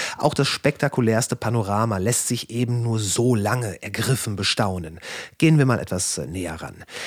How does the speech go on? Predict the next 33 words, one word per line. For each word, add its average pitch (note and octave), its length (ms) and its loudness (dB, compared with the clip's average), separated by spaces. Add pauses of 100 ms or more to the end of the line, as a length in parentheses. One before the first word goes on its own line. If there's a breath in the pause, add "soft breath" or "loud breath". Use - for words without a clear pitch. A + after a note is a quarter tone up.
(220 loud breath)
Die A#2+ 80 2
Hänge F3+ 420 6
der G#2+ 320 2
Sette - 360 0
Cidade A#2 480 0 (220)
im F#2+ 320 -2
Westen D3 340 2
der A2 160 0
Insel B2+ 480 2 (180)
gleichen D3 600 4
in A#2 180 -2
ihrer G2+ 320 0
wilden D3 300 6
Form A#2+ 340 2
und G2+ 120 -2
Vielfalt C3 600 2
dem G#2 260 0 (200)
Dschungel D#3 320 6
Borneos A#2 760 2
und A2+ 360 -4
während C#3 380 2
die B2+ 80 4
Ränder D#3 400 6
der C#3 100 2
Caldera B2 560 2
im G2 160 -2
Hochnebel A#2 540 2
verschwinden, B2 600 2 (420 loud breath)
kommt D3 340 4
die C3 160 2
Seenlandschaft A#2+ 880 2
im A2+ 120 -2
Tal A2+ 440 2